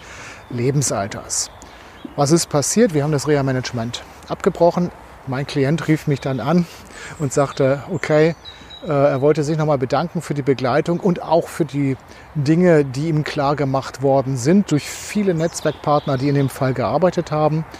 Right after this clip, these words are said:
und auch durch die vielen Reha-Coaching-Gespräche, die wir führen konnten, dass er auch jetzt loslassen konnte und sich auf einen neuen Arbeitslebensabschnitt, äh, einstellen kann.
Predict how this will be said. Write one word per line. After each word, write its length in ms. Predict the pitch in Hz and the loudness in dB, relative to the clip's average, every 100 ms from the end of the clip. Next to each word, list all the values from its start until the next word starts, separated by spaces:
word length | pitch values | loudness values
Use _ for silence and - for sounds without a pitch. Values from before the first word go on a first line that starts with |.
| - - - | -18 -10 -2
und 160 | 151 135 | 0 2
auch 140 | 135 | 0
durch 200 | 151 135 | 0 0
die 120 | - | -2
vielen 340 | - 156 139 127 | -2 0 2 2
Reha-Coaching-Gespräche, 1200 | 143 180 160 160 170 - 165 147 - 147 143 135 | 0 0 -2 -2 -2 -2 -2 -2 -2 -2 -2 -2
die 120 | 127 | -2
wir 120 | 135 | -4
führen 360 | - 165 165 170 | 0 2 2 0
konnten, 480 | 180 180 - 202 202 - - - - | -2 -2 0 0 0 -6 -16 -16 -6
dass 180 | 147 135 | -2 -2
er 100 | 135 | -2
auch 140 | 120 135 | -4 -4
jetzt 240 | 120 - | -4 -2
loslassen 760 | 123 135 175 - 175 160 175 | 2 4 4 4 2 2 0
konnte 460 | 165 175 170 180 175 | 0 2 2 4 4
und 160 | 147 131 | 2 0
sich 180 | 139 | -2
auf 180 | - 131 | -4 -4
einen 140 | 127 123 | -4 -2
neuen 320 | 123 151 156 | 0 0 -2
Arbeitslebensabschnitt, 1800 | 143 160 151 - - 147 151 160 - - - 147 143 - - 147 - - - - - - - - | 0 2 2 0 -2 2 2 2 -2 -8 -8 -2 -2 -2 -2 -2 -2 -8 -16 -20 -20 -20 -8 -2
äh, 20 | |
einstellen 760 | 139 117 165 190 - 175 175 | 0 2 0 0 0 2 2
kann. 340 | - 175 180 | 0 2 2